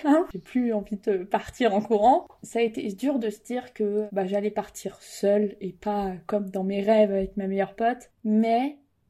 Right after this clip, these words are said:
euh, je regrette pas du tout l'expérience et je regrette pas d'avoir osé partir parce que c'est hyper enrichissant. Enfin, je dis pas que tout est rose, tout est bien et tout. Surtout, bah,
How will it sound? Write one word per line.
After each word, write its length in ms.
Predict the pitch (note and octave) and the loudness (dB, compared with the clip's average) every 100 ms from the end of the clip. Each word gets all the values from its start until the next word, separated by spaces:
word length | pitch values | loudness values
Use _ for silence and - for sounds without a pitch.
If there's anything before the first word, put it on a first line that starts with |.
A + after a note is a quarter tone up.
| - | -10
euh, 60 | |
je 160 | F#3+ G3+ | -6 -6
regrette 400 | - - G3 - | -8 -6 -6 -2
pas 140 | B3+ | -2
du 160 | A3 A3 | 0 -6
tout 240 | - B3 A#3 | -4 -2 0
l'expérience 1000 | A3 - - G#3 G#3+ G#3+ A#3+ - - _ G3+ | 0 -2 -2 0 2 0 -2 -8 -18 _ -4
et 200 | G3+ G#3 | -2 -2
je 140 | G3+ | -2
regrette 340 | - - F#3+ | -6 -6 -6
pas 140 | A3+ A#3+ | 0 0
d'avoir 360 | G#3+ G3 G#3 - | 2 0 -2 -2
osé 340 | B3 A3 A#3+ | 0 0 -2
partir 680 | A3+ A3+ - - B3 - - _ _ _ _ _ _ - | -2 -6 -6 -8 -8 -8 -18 _ _ _ _ _ _ -4
parce 220 | G#3+ G3+ | -4 -2
que 300 | - C4 C#4 A#3 | -2 0 0 0
c'est 240 | G#3+ G3 | -6 -4
hyper 320 | B3 A3 C4 A#3+ | -4 -2 0 0
enrichissant. 580 | A3 A3 A3 G#3 G#3+ | -2 -4 -6 -6 -6
Enfin, 300 | G#3+ A3 G#3+ _ _ _ - | -4 -6 -6 _ _ _ -10
je 80 | |
dis 100 | A#3 | -4
pas 160 | A3 C#4+ | -2 -2
que 120 | C#4 | -2
tout 360 | G#3+ - B3 A#3 | -4 -4 -6 -2
est 120 | A3 G3 | -2 0
rose, 400 | G3+ A#3 A3+ - | 2 2 2 -4
tout 160 | G#3+ - | -10 -6
est 20 | |
bien 240 | F#3 G3+ G#3 | -2 0 -2
et 120 | G3 | -2
tout. 280 | - A3+ A#3+ _ | -4 -4 -6 _
Surtout, 400 | - A3+ - B3+ | -16 -14 -10 -8
bah, 380 | A3+ G#3 F#3 G3+ | 0 0 2 -2